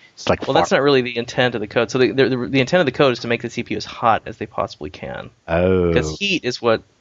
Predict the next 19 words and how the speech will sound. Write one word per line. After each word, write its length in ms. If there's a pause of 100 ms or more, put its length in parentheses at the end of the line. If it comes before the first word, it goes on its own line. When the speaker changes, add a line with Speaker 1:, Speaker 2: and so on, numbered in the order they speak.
(120)
Speaker 2:
triggers 400
these 180
failures 560
usually. 440 (420)
Speaker 1:
Okay. 300
Speaker 2:
Um, 240 (480)
so 280 (280)
really, 400
you're 200
just 180
exercising 720
a 80
particularly, 880
uh, 280
I 100
think 120
the 80
floating 380
point 340